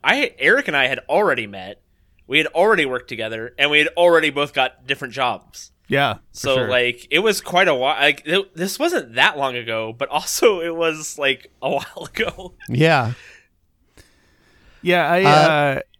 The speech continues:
Speaker 2: oh, go ahead,
Speaker 3: should
Speaker 2: Jeff.
Speaker 3: I say what we watched? How about that?
Speaker 2: Yeah,
Speaker 3: You
Speaker 2: yeah,
Speaker 3: know,
Speaker 2: right.
Speaker 3: you know what?
Speaker 1: No, no, let's keep
Speaker 3: Forget
Speaker 1: guessing,
Speaker 3: the
Speaker 1: let's keep guessing.
Speaker 3: format. Let's just do it. No. Um, so, uh, we are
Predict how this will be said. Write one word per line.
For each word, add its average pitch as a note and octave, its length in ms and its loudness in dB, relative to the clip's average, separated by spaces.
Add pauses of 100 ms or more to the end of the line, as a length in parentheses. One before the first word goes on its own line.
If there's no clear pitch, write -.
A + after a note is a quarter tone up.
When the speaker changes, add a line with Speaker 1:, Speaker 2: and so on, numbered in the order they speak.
(320)
Speaker 2:
oh, F3+ 180 0 (260)
go F3 120 0
ahead, D3 80 2
Speaker 3:
should B3+ 120 4
Speaker 2:
Jeff. G#3 80 4
Speaker 3:
I G3+ 40 4
say B3+ 240 2
what A3 220 4
we F3+ 120 2
watched? G#3 440 2
How D4 120 4
about B3+ 220 2
that? C4 220 4
Speaker 2:
Yeah, A3 60 6
Speaker 3:
You G#3 60 4
Speaker 2:
yeah, D#4 60 6
Speaker 3:
know, - 80 6
Speaker 2:
right. D#4+ 140 6
Speaker 3:
you G4+ 140 2
know G#4+ 180 2
what? A4 200 4
Speaker 1:
No, A3 360 8
no, F#3+ 140 6
let's F#3 120 2
keep B4+ 60 4
Speaker 3:
Forget - 180 4
Speaker 1:
guessing, A#3 180 2
Speaker 3:
the - 40 2
Speaker 1:
let's A3 100 -4
keep B4 140 6
guessing. F4 120 4
Speaker 3:
format. E4+ 480 2
Let's A4 260 0
just A#3 340 -6
do E4 340 2
it. C4 80 0 (160)
No. C#3+ 300 -6
Um, F3+ 320 2 (280)
so, F#3+ 560 2
uh, D#3+ 260 4
we B3 200 0
are G#3 160 4